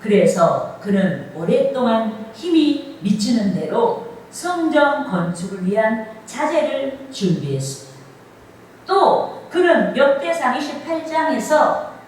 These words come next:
은퇴가 임박해 오자 솔로몬에게 가장 필요한 일, 즉 "너는 여호와를 경외하라." 이 말씀에 유언을 하고 그 다음에는 그의 전을 건축하라. 예, 할렐루야.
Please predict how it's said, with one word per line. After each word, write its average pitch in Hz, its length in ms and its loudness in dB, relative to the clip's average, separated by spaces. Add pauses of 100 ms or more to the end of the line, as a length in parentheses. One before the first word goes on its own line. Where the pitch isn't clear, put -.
(120)
은퇴가 359 840 2
임박해 214 500 2
오자 - 480 -2 (440)
솔로몬에게 392 1080 2 (260)
가장 359 600 2
필요한 311 560 2
일, 240 200 0 (300)
즉 370 380 -4 (320)
"너는 185 400 6
여호와를 185 480 -2
경외하라." 269 640 -8 (680)
이 330 200 2
말씀에 208 540 -2
유언을 196 360 2
하고 170 400 -8 (160)
그 302 120 -4
다음에는 226 640 2 (200)
그의 180 300 2
전을 180 420 -8
건축하라. - 500 -6 (680)
예, 151 60 -12
할렐루야. 233 540 -6